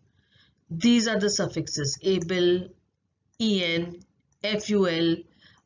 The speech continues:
I B L E. So able to be, inflatable,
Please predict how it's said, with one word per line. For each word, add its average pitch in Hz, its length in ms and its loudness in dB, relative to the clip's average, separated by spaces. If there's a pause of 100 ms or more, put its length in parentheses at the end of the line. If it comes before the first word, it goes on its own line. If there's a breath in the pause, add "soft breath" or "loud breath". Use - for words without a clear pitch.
I 190 200 0
B 190 260 4
L 170 120 2
E. 170 300 0 (320 loud breath)
So - 460 -4
able 196 480 2
to 214 80 2
be, 190 420 0
inflatable, 202 1040 0